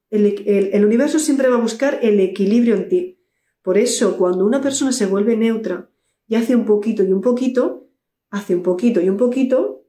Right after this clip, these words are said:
hace un poquito y un poquito, siempre la balanza se intenta quedar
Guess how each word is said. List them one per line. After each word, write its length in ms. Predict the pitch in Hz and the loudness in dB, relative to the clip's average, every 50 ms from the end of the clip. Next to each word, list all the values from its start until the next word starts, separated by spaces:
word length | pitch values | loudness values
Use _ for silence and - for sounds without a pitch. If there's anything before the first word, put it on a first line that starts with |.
| _ - | _ -14
hace 280 | 190 190 190 - 196 | -12 -12 -6 -4 -4
un 80 | 180 175 | -2 0
poquito 320 | 185 185 190 220 202 185 | -2 -2 0 0 0 2
y 80 | 175 185 | 2 2
un 80 | 185 185 | 2 2
poquito, 600 | 226 226 214 254 254 233 262 285 381 392 - - _ _ _ _ | 0 -2 0 0 -2 0 0 0 0 -2 -6 -14 _ _ _ _
siempre 360 | - - - 220 208 240 269 | -14 -4 -2 0 0 2 0
la 80 | 262 233 | 0 0
balanza 380 | 247 226 220 220 220 - 269 | 0 0 0 -2 0 -2 -2
se 120 | 262 262 226 | 0 0 0
intenta 440 | 208 202 - 208 208 220 269 262 262 | 0 2 0 0 0 0 -2 -2 -2
quedar 400 | 220 190 202 214 233 247 - | -2 0 0 0 -2 -2 -4